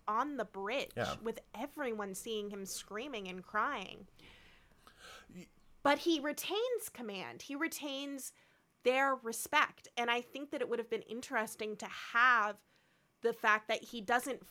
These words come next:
Speaker 1: fully win.
Speaker 2: Yeah.
Speaker 1: He does lose Janice's respect. He does lose his ability to be her commander
Speaker 2: Yep.
Speaker 1: because he is not a trustworthy and safe s-, place for her,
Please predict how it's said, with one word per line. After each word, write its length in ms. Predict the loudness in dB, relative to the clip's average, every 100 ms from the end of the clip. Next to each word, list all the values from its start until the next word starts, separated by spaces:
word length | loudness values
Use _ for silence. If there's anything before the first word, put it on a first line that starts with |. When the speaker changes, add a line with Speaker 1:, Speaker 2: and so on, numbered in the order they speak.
| -2
Speaker 1:
fully 300 | 0 2 0
win. 420 | 0 0 0 -2 0
Speaker 2:
Yeah. 120 | 2
Speaker 1:
He 180 | 2 -2 _
does 340 | 2 4 4 2
lose 520 | -4 -4 -4 -4 -6
Janice's 640 | -4 -2 -2 -4 -6 -6 -6
respect. 560 | -8 -2 -2 -2 -6
He 300 | -10 -8 -8 -4
does 400 | 2 4 4 0
lose 480 | -8 -6 -4 -4 -2
his 200 | -4 -4
ability 720 | -6 -4 -4 -2 -4 -6 -10 -14 -20 -20 _ _ -8
to 420 | -2 -2 -2 -6 _ _
be 260 | -12 -8 -6 -6 0
her 140 | 0
commander 680 | 0 -4 -8 -4 -2 -2 -4 -12
Speaker 2:
Yep. 80 | -16 _ -20 _
Speaker 1:
because 460 | -6 2 2 2 -6
he 400 | -16 -10 -4 0
is 220 | 0 -2
not 340 | -2 2 4 4
a 60 |
trustworthy 580 | -2 -4 -4 -4 -6 -6
and 100 | -8
safe 260 | -6 -6 -6
s-, 140 | -10
place 380 | -8 -2 -2 -4
for 160 | -6
her, 240 | -2 -2